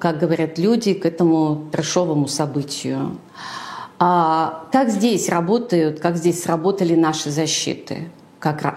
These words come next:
как они работают? А, ну, кто-то отрицает опасную информацию, а, до сих пор говорит, что ерунда, ничего не происходит, ну, это пропаганда или что-то еще. Другие люди, очень многие,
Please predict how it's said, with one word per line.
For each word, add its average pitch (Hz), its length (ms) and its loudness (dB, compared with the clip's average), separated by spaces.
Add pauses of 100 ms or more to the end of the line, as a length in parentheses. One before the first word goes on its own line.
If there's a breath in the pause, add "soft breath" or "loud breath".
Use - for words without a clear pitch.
как 165 200 0
они 151 180 0
работают? 127 560 -6 (640 loud breath)
А, 170 260 2
ну, 202 180 4
кто-то 233 400 2
отрицает 180 640 0
опасную 156 520 -2
информацию, 185 1120 0 (400 loud breath)
а, 143 80 0
до 170 160 4
сих 170 260 -2
пор 175 460 2 (120)
говорит, 156 680 0
что 160 380 0
ерунда, 156 720 0 (220)
ничего 165 340 2
не 139 120 2
происходит, 180 800 0 (400 loud breath)
ну, 262 120 6
это 151 160 0
пропаганда 175 640 0
или 139 160 0
что-то 151 320 -6
еще. - 440 -2 (680 loud breath)
Другие 214 520 6
люди, 190 420 4
очень 165 380 4
многие, 165 580 2